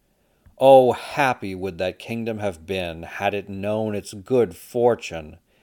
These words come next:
with Rome as its capital and, as its guardian, the keeper of heaven's keys. Its immortal protector was the timeless ruler of the skies, who can raise kingdoms on earth into the heavens.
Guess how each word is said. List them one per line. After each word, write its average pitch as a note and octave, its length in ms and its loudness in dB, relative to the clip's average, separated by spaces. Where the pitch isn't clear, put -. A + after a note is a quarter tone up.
with A2 140 -6
Rome A#2 560 4
as G#2+ 140 -2
its G2+ 160 -8
capital F#2+ 920 -4
and, G#2 520 -2
as G#2 180 -6
its - 160 -12
guardian, G#2 800 2
the F2 100 -10
keeper G#2+ 580 -6
of E2+ 120 -10
heaven's G2 560 -4
keys. G2 720 -14
Its - 160 -8
immortal A#2+ 580 6
protector G#2 680 -4
was F#2 220 -10
the G#2 100 -8
timeless A#2+ 800 -4
ruler A2 500 0
of F2 120 -6
the F2 80 -12
skies, D#2+ 840 -6
who A#2+ 100 -4
can G2+ 240 -6
raise B2 380 2
kingdoms D#3 500 -6
on C#3+ 220 0
earth G2 500 -2
into A2+ 300 -6
the G#2+ 100 -6
heavens. E2 720 -10